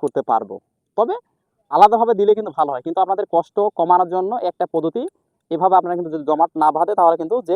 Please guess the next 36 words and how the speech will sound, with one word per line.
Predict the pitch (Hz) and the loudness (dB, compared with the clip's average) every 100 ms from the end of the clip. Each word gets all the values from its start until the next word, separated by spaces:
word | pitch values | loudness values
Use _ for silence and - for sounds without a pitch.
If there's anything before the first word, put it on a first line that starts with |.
| 196 | -2
কোনো | 190 165 | -4 -4
কীটনাশক | 165 165 170 | -4 -2 -2
আপনারা | 160 185 - _ _ _ - 160 | 0 -2 -2 _ _ _ -4 0
অল্প | 170 196 196 | 2 2 6
পানিতে | 165 170 214 208 156 | 4 4 0 2 0
আগে | 156 151 | 0 -4
গুলে | 151 160 165 | -4 -2 -4
নেবেন। | 185 233 160 | -4 -8 -8
যে | 175 | -4
কোনো | 175 170 | -4 -4
কীটনাশক, | 156 156 160 165 - | -6 -8 -8 -8 -8
ছত্রাকনাশক | - 147 165 170 _ _ _ _ _ - | -10 -8 -8 -10 _ _ _ _ _ 0
বা | 131 131 - | 4 4 2
পিজিআর | 170 165 160 | 0 2 0
এগুলো | 156 165 180 | 0 -2 -2
অল্প | 160 180 165 | -2 0 -2
পানিতে | 160 160 147 | 0 -2 -2
গুলে | 165 190 | -2 -2
নিয়ে | 208 156 | 0 -2
এভাবে | 156 151 151 135 135 | 0 0 0 -4 -4
ট্রাই | 165 165 156 | 2 4 4
করবেন, | 131 123 | -2 -4
আগে | - | -6
চেক | 165 147 | -4 -4
করুন। | 131 | -4
এভাবে | 123 107 - | -4 -8 -6
করে | 185 185 | -4 -2
যদি, | 175 180 - _ _ - | -2 -4 -4 _ _ 0
আহ, | 139 147 135 | 4 6 4
দুইটা | 175 180 160 | 4 4 6
আলাদা | 170 156 | 4 2
হয়ে | 139 120 | 0 -4
যায় | 117 | 0
বা | 135 139 | 2 0
হচ্ছে | 143 139 | -2 -2
দেখবেন | 139 | -2